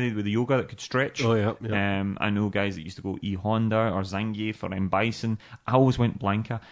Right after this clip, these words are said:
Speaker 1: Uh, and part of that was 'cause it was a bit of a cheat, and Blanca had this brilliant move where you could just, I think it was just on the snes, you would just mash the Y button, the yellow one, just mash that,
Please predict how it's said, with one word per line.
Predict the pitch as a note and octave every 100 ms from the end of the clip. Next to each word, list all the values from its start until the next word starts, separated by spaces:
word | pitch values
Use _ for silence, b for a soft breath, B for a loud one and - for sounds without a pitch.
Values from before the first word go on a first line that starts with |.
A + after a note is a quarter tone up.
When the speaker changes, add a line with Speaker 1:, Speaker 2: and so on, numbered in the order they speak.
| B _
Speaker 1:
Uh, | G#2+ G#2 G2
and | A#2+
part | B2 F#3
of | -
that | C#3+ A2+
was | A#2
'cause | G#2+
it |
was | F#2+
a |
bit | F#2+ C#2+
of | F2+
a |
cheat, | F#2 A#2 A#2 _
and | G2+ G2
Blanca | G2+ G#2+ G#2+ G2+
had | G2 F2+
this | G2+
brilliant | G2 G2+ G2+ F2
move | G2 G#2 - -
where | G2+
you | F#2+
could | -
just, | G2+ G2+ -
I |
think | - A2
it |
was | E2+
just | - G#2 - -
on | G2+ G2
the |
snes, | G2+ - G#2+ G#2+
you | G#2
would |
just | G2 G2+
mash | G#2 G2 G#2
the | - G2+
Y | F#2 G#2 G#2+ C3
button, | C3+ D#3 F#3+ F#3+ _ _
the | A2
yellow | G#2 A2 C3
one, | C#3+ C#3+
just | A2+ -
mash | A2 A2 G2+ - -
that, | G2+ G#2